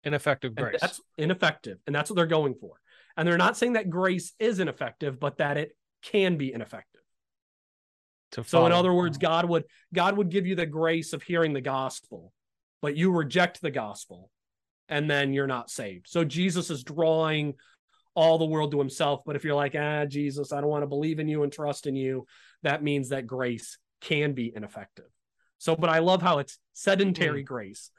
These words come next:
Speaker 1: Sedent-
Speaker 2: Nowadays, that means I'm sitting on the couch all the time and not doing anything.
Speaker 1: <laughs>
Speaker 2: Um, but the word used to have a meaning of ineffective.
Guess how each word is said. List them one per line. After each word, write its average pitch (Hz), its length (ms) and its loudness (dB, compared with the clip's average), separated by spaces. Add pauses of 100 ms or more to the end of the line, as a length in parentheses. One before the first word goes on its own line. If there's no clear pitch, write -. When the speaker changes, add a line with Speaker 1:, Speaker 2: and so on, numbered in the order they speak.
Speaker 1:
Sedent- - 100 -12
Speaker 2:
Nowadays, 160 500 4
that 151 160 0
means 135 420 -6 (480)
I'm 143 120 -6
sitting 165 260 0
on 127 80 -2
the 123 80 -6
couch 170 300 -2
all 113 100 -4
the 107 80 -14
time 117 240 -8
and 107 60 -8
not 110 120 -10
doing 120 200 -8
anything. 98 360 -12
Speaker 1:
<laughs> - 380 -4
Speaker 2:
Um, 127 200 0
but 139 120 -2
the 165 80 0
word 175 220 4
used 196 320 2
to 175 100 2
have 147 300 0
a 135 60 -6
meaning 135 440 -2
of 117 180 -8
ineffective. 117 640 -8